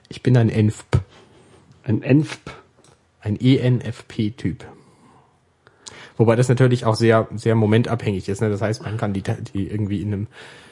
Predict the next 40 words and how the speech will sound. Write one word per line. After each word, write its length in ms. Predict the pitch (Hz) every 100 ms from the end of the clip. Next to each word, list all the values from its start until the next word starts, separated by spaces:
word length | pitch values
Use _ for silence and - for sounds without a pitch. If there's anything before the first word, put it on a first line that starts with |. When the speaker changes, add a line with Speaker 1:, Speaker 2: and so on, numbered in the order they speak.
| _
Speaker 1:
in 80 | 107
diesem 200 | 113 113
Speaker 2:
Wie? 40 | 151
Speaker 1:
Zustand 480 | 139 135 113 - 117
beantworten 420 | 117 127 127 117
die 60 |
Fragen 320 | 110 117 117 120
und 80 |
dann 80 | 110
ist 100 | 107
man 100 | 113 101
halt 100 | 95
ganz 160 | 95
anders 220 | 98 110
auf, 220 | 95 98 -
drauf 280 | 95 95 87
als 200 | 92 -
wann 140 | 87
anders 280 | 98 117 104
und 80 | 104
so. 160 | 104
Aber 160 | 92 104
als 160 | 104
ich 60 | 107
den 120 | 107
Test 200 | 104 127
gemacht 240 | 104 123 143
habe 100 | 147
am 60 | 127
Freitag, 340 | 117 117 110
da 180 | 107 104 - 113 - - -
wurde 160 | 104
ich 80 | 107
eben 140 | 107 98
so 160 | 98
eingestuft. 560 | 90 82 - 110 - - - _ _ _ - - _ _ _ _ _ _ _ _ _ _ _ _ _ _ _ _ _ _ _ _ _ _ _ _ _ _ _ - - -
Speaker 2:
You 80 | 113
don't, 440 | 104 131 143 - - 131 101 101
you 100 | 117
do 140 | 107